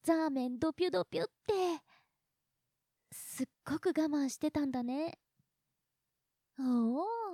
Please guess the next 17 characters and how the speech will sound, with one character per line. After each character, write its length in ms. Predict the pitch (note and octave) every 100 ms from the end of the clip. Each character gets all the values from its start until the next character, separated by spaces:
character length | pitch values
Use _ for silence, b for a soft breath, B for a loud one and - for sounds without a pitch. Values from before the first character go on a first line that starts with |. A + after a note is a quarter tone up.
| D4+ B3+ A3+ B B B B -
ま 280 | G3 A3 D#4+
だ 160 | A#4+
出 140 | D4 D4
て 200 | C#4+ C#4
る。 680 | B3 A#3+ A3 G3+ G3+ F#3 F#3 _ _ _ _ _ _ _ _ _ _ _ _ _
こ 200 | G3 G3+
ん 100 | G#3+
な 140 | A3
量 200 | A3+ A#3
中 280 | A3 A#3+ B3+
に 140 | A3 F#3
出 120 | F#3
さ 140 | G#3+
れ 140 | B3+ C4+
て 100 | -
た 160 | A3
ら、 260 | G#3 G3+